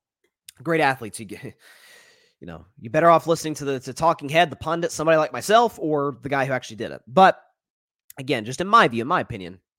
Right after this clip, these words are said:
context, uh, Tom was not completely complete, so to speak, in his, in his analysis. Who knows? Maybe one of these days we'll get Tom <laughs> Brady on the show. He's been making the podcast rounds. Maybe I'll reach out to Tom Brady. Hey, s-, say, "Hey, Tom, l-, l-, let's,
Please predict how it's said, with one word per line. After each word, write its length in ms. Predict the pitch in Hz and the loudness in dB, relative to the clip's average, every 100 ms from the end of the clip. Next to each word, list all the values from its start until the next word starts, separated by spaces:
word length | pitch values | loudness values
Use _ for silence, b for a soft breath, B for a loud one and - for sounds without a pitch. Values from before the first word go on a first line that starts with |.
| _ _ _ | _ _ _
context, 580 | - 170 107 92 - - b b b b b | -8 -8 -6 -12 -12 -20 b b b b b
uh, 140 | 87 - | -18 -14
Tom 200 | 120 110 | -10 -10
was 140 | 98 | -10
not 180 | 107 98 | -10 -12
completely 720 | 107 - 139 143 98 95 85 - | -16 -16 -10 -8 -8 -10 -10 -16
complete, 520 | 92 - 80 69 - - | -20 -20 -20 -20 -20 -20
so 160 | 104 | -18
to 80 | 82 | -16
speak, 300 | - 76 - | -18 -20 -18
in 100 | - | -16
his, 420 | 90 73 - - - | -16 -14 -14 -16 -18
in 80 | 80 | -20
his 140 | 76 | -16
analysis. 580 | 78 71 - 62 - - _ _ _ _ _ - - | -14 -14 -14 -18 -20 -20 _ _ _ _ _ -20 -14
Who 60 | |
knows? 160 | 101 90 | -12 -6
Maybe 180 | 147 156 | -4 -4
one 140 | 147 | -6
of 0 | |
these 120 | 131 | -6
days 200 | 127 113 | -10 -12
we'll 80 | 110 | -14
get 140 | 113 | -14
Tom 180 | 127 117 | -10 -6
<laughs> 20 | |
Brady 300 | 123 175 165 | -2 -2 -4
on 80 | 131 | -6
the 80 | 113 | -8
show. 380 | - 123 101 85 b b | -8 -6 -6 -10 b b
He's 160 | 170 202 | -4 0
been 100 | 262 | 2
making 220 | 294 254 | 2 2
the 60 | 202 | 4
podcast 480 | 214 196 180 156 | 4 4 2 0
rounds. 260 | 196 143 95 | 0 -2 -2
Maybe 160 | 147 185 | -2 0
I'll 100 | 175 | 0
reach 180 | 165 | -2
out 140 | 165 143 | -2 -4
to 80 | - | -10
Tom 160 | 113 | -12
Brady. 200 | 92 87 | -12 -12
Hey, 60 | 98 | -14
s-, 120 | - - | -16 -14
say, 160 | 110 | -12
"Hey, 140 | 107 131 | -12 -12
Tom, 340 | 156 98 90 | -10 -12 -14
l-, 100 | 104 | -16
l-, 160 | 110 90 | -14 -12
let's, 220 | 120 - | -16 -18